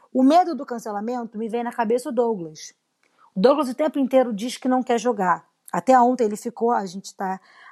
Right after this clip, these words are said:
gravando esse episódio na quarta-feira, dia nove. Ele ficou ontem no paredão e ele voltou a dizer que ele não quer falar de jogo. E aí eu fui fuxicar a família dele ontem.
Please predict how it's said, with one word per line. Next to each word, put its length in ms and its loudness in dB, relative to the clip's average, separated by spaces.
gravando 520 -2
esse 160 -6
episódio 320 -4
na 100 -4
quarta-feira, 580 -4
dia 240 -2
nove. 540 0
Ele 200 4
ficou 380 0
ontem 560 2
no 100 -4
paredão 640 2
e 60 4
ele 160 2
voltou 380 -2
a 20 -4
dizer 260 -8
que 100 -6
ele 180 -4
não 180 -4
quer 400 -2
falar 220 0
de 140 -12
jogo. 380 -14
E 80 -6
aí 280 -4
eu 80 -2
fui 160 -14
fuxicar 640 -4
a 80 -10
família 380 -8
dele 200 -4
ontem. 380 -18